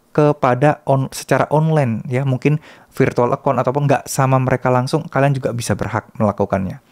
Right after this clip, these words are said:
ya. Saya sarankan memang seperti itu. Kenapa? Kalau langsung ke D C,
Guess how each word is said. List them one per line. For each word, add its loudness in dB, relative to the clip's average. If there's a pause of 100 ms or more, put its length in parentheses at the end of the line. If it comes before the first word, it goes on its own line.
(180)
ya. -2 (640)
Saya 0
sarankan 2
memang 2
seperti -2
itu. -6 (160)
Kenapa? 0
Kalau 2
langsung 0
ke 4
D 2
C, -8